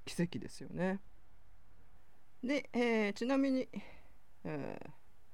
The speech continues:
「お助けいただきましてありがとうございます。お助けくださいましてありがとうございます」っ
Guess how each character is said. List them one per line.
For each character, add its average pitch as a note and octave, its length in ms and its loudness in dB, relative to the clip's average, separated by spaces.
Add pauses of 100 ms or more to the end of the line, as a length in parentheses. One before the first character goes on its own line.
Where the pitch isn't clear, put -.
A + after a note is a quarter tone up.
(180)
「お E3+ 80 0
助 B3 320 4
け A3 40 6
い G3+ 120 0
た A#3 100 4
だ B3 100 4
き A#3+ 120 0
ま B3 100 2
し - 60 -6
て C#3+ 80 2
あ C#3+ 60 2
り F#3 80 2
が G3+ 100 2
と B2 100 -4
う - 20 -2
ご C3 80 -2
ざ C#3 140 -2
い C#3+ 40 0
ま D3 100 -2
す。 - 180 -6 (880)
お E3+ 80 -2
助 F3+ 300 0
け F3 40 -4
く E3 80 -4
だ F3+ 100 0
さ G3+ 140 -2
い G3+ 60 0
ま G3+ 80 -2
し - 80 -10
て D#3+ 80 -4
あ E3+ 120 -2
り F3+ 80 -2
が G#3+ 120 0
と F#3 80 -2
う D#3+ 40 -2
ご D#3+ 100 -4
ざ E3+ 100 -6
い - 20 -2
ま F#3 100 -2
す」 - 180 -8
っ - 20 -8